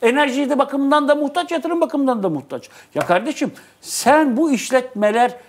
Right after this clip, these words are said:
bu işletmelerin hangi yatırımı, hangi yatırımın önünü açabiliyorsun ki bunların ürettiği, hizmet aldığı gelir karşılığında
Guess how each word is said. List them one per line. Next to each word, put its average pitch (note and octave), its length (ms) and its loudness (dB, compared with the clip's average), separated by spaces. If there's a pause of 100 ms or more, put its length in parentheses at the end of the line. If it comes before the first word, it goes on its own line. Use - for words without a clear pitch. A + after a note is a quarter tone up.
(200)
bu C#4+ 140 -2
işletmelerin A#3+ 800 -2
hangi D4+ 300 0
yatırımı, A#3+ 600 0 (200)
hangi D4+ 300 0
yatırımın C4+ 480 2
önünü C4+ 200 -2
açabiliyorsun C4+ 640 -2
ki A#3 240 -4 (200)
bunların C#4 420 0
ürettiği, C4 560 0
hizmet C4 320 0
aldığı C4+ 300 2
gelir C4 280 0
karşılığında B3+ 540 0